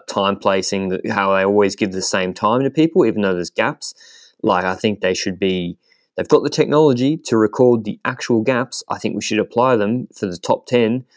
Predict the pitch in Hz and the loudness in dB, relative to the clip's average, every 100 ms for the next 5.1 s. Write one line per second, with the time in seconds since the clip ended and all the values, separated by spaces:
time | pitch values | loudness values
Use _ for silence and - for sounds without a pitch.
0 | _ _ - 110 107 104 98 - - 107 | _ _ -2 0 2 0 -2 -6 -2 0
1 | 101 110 101 101 95 92 90 98 - 143 | 0 0 0 2 0 -2 -4 -6 -6 -8
2 | 160 - - 90 90 90 90 - _ _ | -8 -10 -6 -2 -2 -4 -8 -12 _ _
3 | _ _ - 113 117 113 101 - 117 110 | _ _ -4 4 6 4 2 2 0 0
4 | 101 - 113 107 98 95 113 - - 104 | -2 0 2 2 2 2 0 -2 -4 -2
5 | 135 | -2